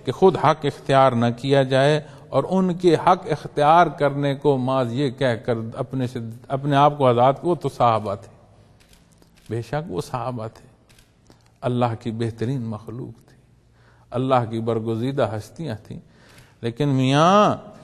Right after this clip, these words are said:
نبی کریم صلی اللہ علیہ وسلم کی خدمت میں صحابی حاضر ہوئے غزوہ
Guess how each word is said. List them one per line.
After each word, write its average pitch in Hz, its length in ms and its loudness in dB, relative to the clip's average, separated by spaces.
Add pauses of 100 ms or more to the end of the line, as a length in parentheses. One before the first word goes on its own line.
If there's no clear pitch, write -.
(360)
نبی 151 300 6
کریم 170 420 4
صلی 156 280 0
اللہ 143 240 2
علیہ 160 400 4
وسلم 151 420 -2
کی 156 160 -4
خدمت 143 500 -2
میں 117 400 -2 (600)
صحابی 151 460 4
حاضر 139 380 4
ہوئے 120 440 2 (440)
غزوہ 160 420 4